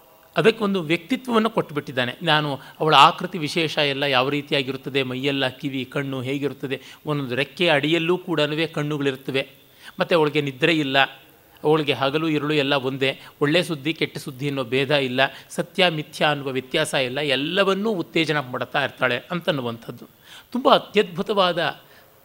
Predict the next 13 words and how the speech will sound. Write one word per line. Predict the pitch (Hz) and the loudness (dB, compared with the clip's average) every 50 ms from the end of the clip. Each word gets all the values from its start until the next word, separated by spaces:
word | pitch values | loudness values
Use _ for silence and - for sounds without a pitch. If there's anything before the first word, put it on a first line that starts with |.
| _ _ - | _ _ -6
ಕ್ರಿಯೇಷನ್ | - 156 165 185 220 190 - - 190 170 151 | -2 -2 2 4 2 2 2 0 -4 -4 -4
ಅಂತನ್ಬೇಕು | 143 139 - 147 135 127 127 120 117 - 143 | -6 -4 -4 -4 -4 -2 -4 -6 -4 -4 -4
ಅದು | 127 117 120 | -4 -4 -2
ಕಾವ್ಯದಲ್ಲಿ. | - 127 127 131 131 113 113 110 120 175 - - - _ _ _ _ _ - _ _ _ _ _ _ - _ _ _ _ _ _ _ _ _ _ _ _ _ _ - - - - - - _ _ _ _ _ _ _ _ _ - | 0 0 0 0 -2 -4 -4 -4 -6 -6 -8 -12 -18 _ _ _ _ _ -20 _ _ _ _ _ _ -20 _ _ _ _ _ _ _ _ _ _ _ _ _ _ -20 -20 -20 -20 -20 -20 _ _ _ _ _ _ _ _ _ 2
ಇಲ್ಲಿ | 247 277 294 285 233 202 208 - | 4 6 6 6 6 4 2 2
ಕಾರ್ಥೇಜ್ | - 175 165 208 - - - 262 277 196 214 | 6 6 6 6 6 4 0 0 2 4 4
ಅನ್ನುವುದು | 208 185 175 156 143 143 190 165 131 131 - - - - - _ - | 2 2 2 0 0 0 0 0 0 -2 -4 -10 -18 -20 -20 _ -6
ಲಿಬಿಯಾ | 165 156 170 180 156 226 254 262 240 214 180 - - - - - - - - - - - - - - - - | -2 0 0 2 4 4 4 4 4 4 0 -4 -12 -20 -20 -20 -20 -20 -20 -20 -20 -20 -20 -20 -8 -2 0
ಅನ್ನುವ | 180 165 160 156 156 151 | 0 0 2 2 2 2
ದೊಡ್ಡ | 143 151 165 180 160 190 180 147 - 135 117 | 2 2 0 0 2 2 0 0 -2 -4 -2
ದೇಶದ | 135 160 196 - - 165 160 156 127 117 - - - - _ _ _ _ | 0 0 2 0 0 0 0 2 2 0 -2 -6 -14 -20 _ _ _ _
ಒಂದು | 226 226 202 180 | -2 -2 -2 -2
ಭಾಗ. | 127 110 127 117 107 98 | -4 -4 -4 -4 -4 -4